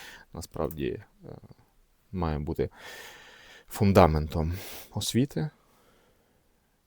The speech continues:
українців і українок. І я вірю, що в мілітаризованій,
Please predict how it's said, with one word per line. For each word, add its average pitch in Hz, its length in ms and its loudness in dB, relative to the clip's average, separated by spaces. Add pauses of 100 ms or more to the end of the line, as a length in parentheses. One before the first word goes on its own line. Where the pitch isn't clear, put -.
(800)
українців 92 760 2 (1200)
і 107 140 0
українок. 92 720 -2 (400)
І 175 240 2
я 104 180 10
вірю, 117 300 6
що - 360 0 (140)
в 85 520 2 (240)
мілітаризованій, 98 1000 2